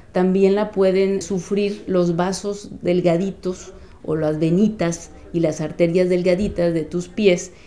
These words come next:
y eso hacer úlceras también, y esto le llaman como complicación un pie diabético. Eh, todo esto se evita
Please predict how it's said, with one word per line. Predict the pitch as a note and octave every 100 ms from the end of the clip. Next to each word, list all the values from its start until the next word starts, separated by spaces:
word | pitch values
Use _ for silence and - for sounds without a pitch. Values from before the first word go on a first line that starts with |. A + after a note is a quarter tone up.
| -
y | F3
eso | F#3 F3+ A3
hacer | G#3+ G#3+ G#3
úlceras | A3+ A3 - F3+ E3+ -
también, | D#3 D#3 F3 F3+ C#3 - - - - -
y | F3+ F3
esto | E3 E3+ G3
le | G3+ F#3+
llaman | E3+ D#3+ D#3+ F#3 -
como | - D#3 D3+
complicación | F3+ F3+ F#3+ G3 G3+ G3 F3+ F3 F3+ - - -
un | E3
pie | E3 E3 E3
diabético. | E3 E3 D#3+ E3+ E3 E3+ - - - - - - - -
Eh, | - A#3
todo | - C4 C#4
esto | C#4+ C#4 D4 C4+
se | B3 A#3
evita | A3 B3 B3+ F#3+ F3+